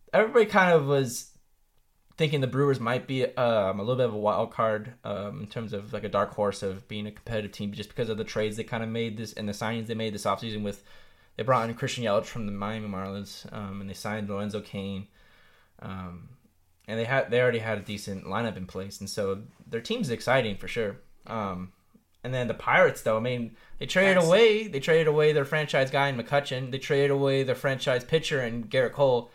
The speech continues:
Speaker 2: Mm-hmm.
Speaker 1: and they're s-, they're still winning games.
Speaker 2: Yeah, no, <laughs> it's totally unexpected. People had them, like, probably at the bottom of the, the
Speaker 1: Yeah.
Speaker 2: power rankings, and they're in second in their division right now, which
Speaker 1: Yeah.
Speaker 2: is pretty shocking.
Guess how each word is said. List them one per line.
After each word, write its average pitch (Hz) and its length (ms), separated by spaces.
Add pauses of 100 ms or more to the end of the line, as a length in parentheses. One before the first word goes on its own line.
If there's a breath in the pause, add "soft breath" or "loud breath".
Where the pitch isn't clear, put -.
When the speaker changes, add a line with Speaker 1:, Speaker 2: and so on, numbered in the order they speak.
(120)
Speaker 2:
Mm-hmm. 104 140 (100)
Speaker 1:
and 127 80
they're 127 80
s-, - 200 (220)
they're 107 120
still 120 220
winning 123 240
games. 113 260
Speaker 2:
Yeah, 117 100 (100)
no, 113 60 (220)
<laughs> - 0
it's 135 240
totally 156 200
unexpected. 110 540
People 139 220
had 127 180
them, 117 140
like, 104 280 (440)
probably 120 220
at 113 60
the 117 60
bottom 107 380 (840)
of 110 140
the, 110 60 (240)
the 117 80
Speaker 1:
Yeah. 113 140
Speaker 2:
power 110 220
rankings, 104 460
and 107 80 (720)
they're 110 100
in 107 60
second 104 360
in 101 60
their 107 140
division 104 280
right - 80
now, - 140 (140)
which - 100
Speaker 1:
Yeah. 107 60
Speaker 2:
is 104 140
pretty 123 260
shocking. - 420